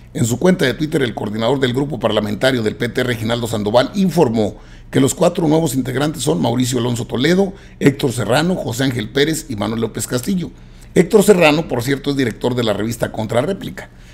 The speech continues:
En los últimos días, tanto el pri como el P T manifestaron su intención de tomar la presidencia de la mesa directiva en San Lázaro. En el caso de P-, del P T se ha mencionado la posibilidad de elegir al diputado Gerardo Fernández Noroña como a su candidato. Con estos cuatro integrantes,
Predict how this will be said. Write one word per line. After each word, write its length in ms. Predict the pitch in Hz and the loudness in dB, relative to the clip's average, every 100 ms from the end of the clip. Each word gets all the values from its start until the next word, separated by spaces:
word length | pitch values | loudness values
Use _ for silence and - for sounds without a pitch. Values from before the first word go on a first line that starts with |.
| - - | -20 -8
En 100 | - | -2
los 140 | 131 | 0
últimos 360 | 175 170 147 123 | 0 0 -2 2
días, 260 | 175 185 | 2 2
tanto 240 | 143 123 117 | 0 -2 -4
el 60 | |
pri 120 | 110 175 | -6 -6
como 160 | 147 | -4
el 80 | 120 | -4
P 120 | 139 | -4
T 140 | 139 165 | -4 -4
manifestaron 600 | 135 117 110 - 151 135 | -2 -2 -6 -4 -2 -2
su 60 | |
intención 400 | 123 110 104 147 | -2 -4 -4 -4
de 80 | 147 | -6
tomar 280 | - 113 123 | -6 -4 -2
la 120 | 120 | -4
presidencia 580 | - 107 113 143 151 156 - - - - | -6 -8 -4 -2 0 -4 -8 -20 -20 -8
de 100 | 127 | -6
la 140 | 123 | -4
mesa 240 | 127 127 117 | -2 -2 -2
directiva 640 | 107 92 123 120 117 - | -4 -6 -6 -2 -2 -4
en 160 | 107 98 | -10 -8
San 240 | 110 - | -8 -10
Lázaro. 320 | - - - - - - - - - | -10 -12 -14 -18 -20 -20 -20 -20 -6
En 80 | 147 | -2
el 100 | 123 | 2
caso 260 | - 165 | 4 4
de 120 | 131 | 2
P-, 140 | 113 139 | 2 -2
del 280 | 135 117 110 | -2 -6 -2
P 140 | - | -2
T 160 | 170 160 | -2 0
se 80 | |
ha 40 | 151 | 2
mencionado 440 | 143 123 120 131 | 2 0 -2 0
la 140 | 117 - | 0 -2
posibilidad 460 | 104 107 101 117 | -10 -8 -2 0
de 60 | 110 | 0
elegir 240 | 101 123 | -4 -4
al 80 | 110 | -4
diputado 400 | 98 92 113 117 | -6 -4 -2 -2
Gerardo 460 | 107 107 131 135 127 | 0 4 4 4 -4
Fernández 440 | 98 98 107 110 | -4 -2 -2 -2
Noroña 440 | 110 131 196 143 - - - - | -4 -2 -2 -4 -8 -20 -20 -14
como 220 | 143 120 | -6 -4
a 20 | |
su 140 | 104 113 | -4 -4
candidato. 500 | 110 110 143 151 135 | -4 0 -2 -2 -6
Con 160 | 120 | -4
estos 200 | 160 - | -2 -4
cuatro 280 | - - 196 | -4 -2 0
integrantes, 680 | 190 190 175 135 127 131 - | 2 2 2 2 0 -6 -8